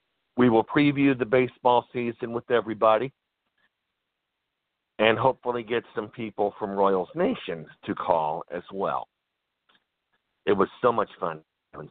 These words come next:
Sandy along this morning, and I hope to maybe have some other people from Denny's show in the very near future, from Denny's old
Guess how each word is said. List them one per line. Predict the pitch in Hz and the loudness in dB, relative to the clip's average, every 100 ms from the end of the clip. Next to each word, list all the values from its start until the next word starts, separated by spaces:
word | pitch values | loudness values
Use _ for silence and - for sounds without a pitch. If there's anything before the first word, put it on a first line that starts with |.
| - | -12
Sandy | 76 73 69 | -12 -12 -12
along | 73 73 73 73 | -10 -6 -6 -8
this | 69 - | -16 -20
morning, | 76 71 69 82 _ _ _ _ _ _ _ _ _ _ - _ | -12 -8 -6 -8 _ _ _ _ _ _ _ _ _ _ -20 _
and | - 95 85 82 80 73 - _ - | 0 2 2 0 -2 -6 -14 _ -4
I | 92 | 0
hope | 98 107 - | 2 0 -2
to | |
maybe | 95 104 92 95 | -8 -8 -8 -6
have | 104 101 80 | -2 -2 -4
some | - 85 _ _ _ _ _ - | -8 -8 _ _ _ _ _ -2
other | 113 117 | 0 0
people | 110 - 123 113 110 101 92 85 _ _ - | -4 -8 -10 -4 -2 0 -2 _ _ _ -4
from | 120 117 107 98 92 - | 2 4 2 0 -12 -8
Denny's | 110 101 90 - - | -6 -4 -6 -6 2
show | 101 92 | 4 4
in | 87 | 0
the | |
very | 82 87 80 | -2 -2 -2
near | 80 78 71 - | -4 -6 -8 -8
future, | 82 76 _ | -8 -8 _
from | - 90 | -4 0
Denny's | 101 90 82 | 0 0 -2
old | 90 | -4